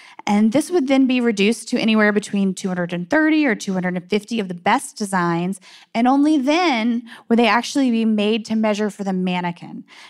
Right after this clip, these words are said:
And when I say mannequin, I don't mean like a store mannequin. We use that term for the living, breathing woman who is,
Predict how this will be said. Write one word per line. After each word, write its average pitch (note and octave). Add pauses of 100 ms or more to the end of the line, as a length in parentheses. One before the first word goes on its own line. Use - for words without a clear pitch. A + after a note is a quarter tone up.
(120)
And A3
when A#3
I A#3+
say E4+
mannequin, C#4
I G#3
don't A3 (240)
mean G#3
like G3
a E3+
store A3
mannequin. D4
We B3
use B3+
that G#3
term G3
for G#3
the G3
living, G#3
breathing F#3+
woman F#3+ (300)
who G3+
is, F#3+